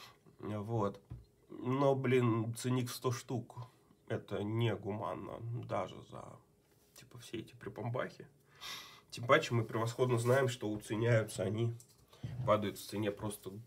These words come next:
с катастрофической скоростью. Вот.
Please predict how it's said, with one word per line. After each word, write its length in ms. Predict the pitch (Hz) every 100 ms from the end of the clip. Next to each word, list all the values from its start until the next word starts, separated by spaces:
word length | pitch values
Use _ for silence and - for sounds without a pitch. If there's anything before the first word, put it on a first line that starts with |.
| _ _ -
с 220 | - -
катастрофической 920 | - 120 107 110 113 113 85 - -
скоростью. 640 | - - 123 123 120 - 120 - _ _ - - - - - _ _ - -
Вот. 500 | 123 107 120 -